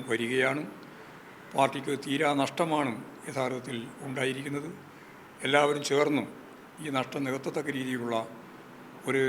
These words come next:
നിലപാട് മാത്രമേ ഒരു മാർക്സിസ്റ്റ് ലെനിനിസ്റ്റ് പാർട്ടിക്ക് സ്വീകരിക്കാൻ സാധിക്കുകയുള്ളൂ. സഖാവിൻ്റെ സ്മരണക്ക് മുമ്പിൽ ആദരാഞ്ജലികൾ അർപ്പിക്കുകയാണ്. ഞാൻ ഇന്ന് പന്ത്രണ്ട് മണിയുടെ ഫ്ലൈറ്റിന്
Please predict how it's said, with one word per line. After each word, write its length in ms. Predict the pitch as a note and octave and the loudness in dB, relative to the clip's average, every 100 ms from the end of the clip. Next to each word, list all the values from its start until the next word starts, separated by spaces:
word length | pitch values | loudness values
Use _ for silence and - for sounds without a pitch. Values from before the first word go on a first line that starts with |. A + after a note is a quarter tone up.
| B2+ A#2+ | 2 2
നിലപാട് 320 | B2+ D3 D3+ D3 | 2 4 4 4
മാത്രമേ 320 | C#3+ C#3+ C3 C#3 - | 2 2 0 -2 -4
ഒരു 100 | C3 B2+ | -2 0
മാർക്സിസ്റ്റ് 360 | B2+ - - C#3+ | -2 -4 -4 -4
ലെനിനിസ്റ്റ് 300 | C3 - C#3+ | -2 -4 -4
പാർട്ടിക്ക് 400 | C3 B2 B2 B2+ A#2 A#2+ | -2 -4 -4 -2 -2 -4
സ്വീകരിക്കാൻ 460 | - B2+ B2+ B2 C#3 C#3+ | -6 -2 -2 -2 -4 -2
സാധിക്കുകയുള്ളൂ. 520 | C3+ C#3 D3+ D3 E3 F3 - - - - - - | -4 -4 -6 -6 -8 -12 -16 -18 -18 -18 -14 -2
സഖാവിൻ്റെ 480 | C3 C3 C3 C3 B2 B2 - | 2 4 4 4 4 2 -4
സ്മരണക്ക് 420 | - C#3 C#3+ C#3+ C3 | -6 -2 0 0 -2
മുമ്പിൽ 240 | B2+ B2 G#2 - - - - - C3+ | 0 0 -2 -8 -16 -18 -20 -4 0
ആദരാഞ്ജലികൾ 640 | B2+ C3 C3 B2+ B2+ B2 A#2 - - | 2 4 2 4 4 4 2 -2 -4
അർപ്പിക്കുകയാണ്. 680 | A#2+ C3+ A#2+ C#3 C3 C3+ D#3 - - - - - - - D3 | -4 -4 -2 2 4 4 -2 -8 -14 -18 -18 -20 -20 -8 0
ഞാൻ 100 | C#3 D3 | 2 2
ഇന്ന് 120 | C#3 | 0
പന്ത്രണ്ട് 260 | C#3 C#3+ C#3+ | 0 -2 0
മണിയുടെ 280 | C3+ B2+ B2+ A#2 - - | 2 2 4 2 -2 -8
ഫ്ലൈറ്റിന് 360 | C#3+ B2+ C3 | -2 0 0